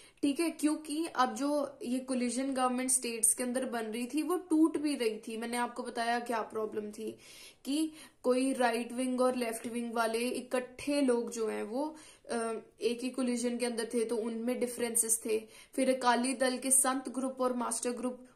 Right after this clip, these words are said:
उनमें डिफरेंसेस थे, तो वो जो कोलिजन है वो अनस्टेबल होती जा रही थी।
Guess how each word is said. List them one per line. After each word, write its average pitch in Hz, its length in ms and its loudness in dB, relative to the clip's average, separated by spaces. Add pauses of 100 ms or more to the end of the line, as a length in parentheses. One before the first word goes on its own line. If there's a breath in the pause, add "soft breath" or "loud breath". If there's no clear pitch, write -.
उनमें 240 320 -2
डिफरेंसेस 233 640 -2
थे, 220 200 -4 (420 loud breath)
तो 302 320 4
वो 269 260 2
जो 311 140 2
कोलिजन 262 500 2
है 254 80 2
वो 269 120 0
अनस्टेबल 240 720 0
होती 240 500 -2
जा 214 100 -2
रही 190 260 -4
थी। 214 280 -10